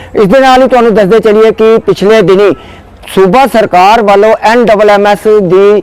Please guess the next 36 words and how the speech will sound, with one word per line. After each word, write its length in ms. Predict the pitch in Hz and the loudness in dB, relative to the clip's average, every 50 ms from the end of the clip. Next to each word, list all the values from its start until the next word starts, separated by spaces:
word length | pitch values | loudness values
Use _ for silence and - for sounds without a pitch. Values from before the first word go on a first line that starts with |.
| - - - - - | -6 -12 -20 -12 -4
ਜਿਹੜੀ 200 | 143 165 190 214 | -2 0 0 0
ਸਕਾਲਰਸ਼ਿਪ 500 | 190 - - 185 190 208 247 226 175 220 | -2 -2 -2 0 0 0 0 0 0 -2
ਦੀ 220 | 202 208 240 220 220 | -2 0 0 0 0
ਮੁਹਿੰਮ 380 | 208 202 175 156 185 214 220 | 0 0 0 0 0 0 0
ਜਿਹੜੀ 180 | 202 202 196 196 | 0 0 0 0
ਆ 60 | 196 | 0
ਚਲਾਈ 280 | 190 185 180 180 180 185 | 0 0 0 0 0 2
ਗਈ 180 | 170 190 190 | 2 0 0
ਸੀ, 100 | 175 208 | 0 0
ਉਹਨਾਂ 300 | 208 208 202 190 185 185 | 0 0 2 0 0 0
ਦਾ 220 | 170 170 185 190 196 | 0 2 2 2 2
ਜਿਹੜਾ 220 | 175 180 175 185 | 0 0 0 -2
ਕੰਪੀਟੀਸ਼ਨ 480 | 180 - 185 180 220 214 202 220 226 208 | -2 -2 -4 -2 -2 -2 -2 -2 -2 -2
ਕਰਵਾਇਆ 320 | 214 190 185 185 185 185 | -2 0 0 2 2 2
ਗਿਆ 200 | 180 170 180 180 | 2 0 0 0
ਸੀਗਾ, 300 | 170 180 175 196 202 214 214 - - - - - - - 123 | 0 0 0 0 0 0 -2 -6 -18 -20 -20 -20 -14 -8 -4
ਜਿਸ 160 | 127 170 202 | -2 0 0
ਦੇ 160 | 180 262 269 | 2 0 0
ਚੱਲਦਿਆਂ 480 | - - 233 220 214 233 240 214 170 - - - - - - _ | 0 0 -2 0 0 0 0 -2 -4 -6 -8 -18 -20 -20 -20 _
ਪਿੰਡ 220 | - 214 254 277 294 | -2 0 0 2 2
ਰਾਜਪੁਰਾ 760 | 277 247 196 196 185 208 240 220 220 233 233 220 226 240 240 | 0 0 0 0 0 0 0 -2 -2 -2 -2 0 2 0 0
ਸਰਕਾਰੀ 480 | 240 - 220 190 - 196 190 202 247 233 | 0 -2 -6 -4 -2 -2 0 0 0 0
ਹਾਈ 160 | 208 196 208 | 2 0 0
ਸਕੂਲ 380 | 190 - - 196 190 202 202 175 | -2 -2 -2 0 0 0 0 0
ਦੇ 220 | 208 214 226 233 220 - - - | 0 2 2 0 0 -2 -4 -4
ਚਾਰ 320 | 196 180 180 208 233 247 | -2 0 2 2 0 0
ਬੱਚਿਆਂ 400 | 214 208 202 - - 208 208 208 | -2 -4 -4 -4 -4 -4 -4 -2
ਨੇ 220 | 202 202 214 220 214 | -2 -2 -2 -2 -2
ਜਿਹੜੀ 300 | 180 196 180 185 185 185 | -2 -2 0 0 0 2
ਹੈ 140 | 180 196 | 2 0
ਉਸ 260 | 208 - - 196 - 214 | -2 -2 -6 -4 -4 -4
ਸਕਾਲਰਸ਼ਿਪ 580 | 202 - - 180 175 185 196 180 - 190 202 | -6 -4 -2 -2 0 0 0 -2 -4 -4 -2
ਨੂੰ 160 | 202 202 165 | -2 -2 0
ਹਾਸਲ 220 | 156 160 - 190 165 | -2 -2 -2 -2 -2
ਕੀਤਾ 220 | 175 165 - 185 | -2 -2 0 0
ਹੈ, 180 | 170 180 208 | 0 2 0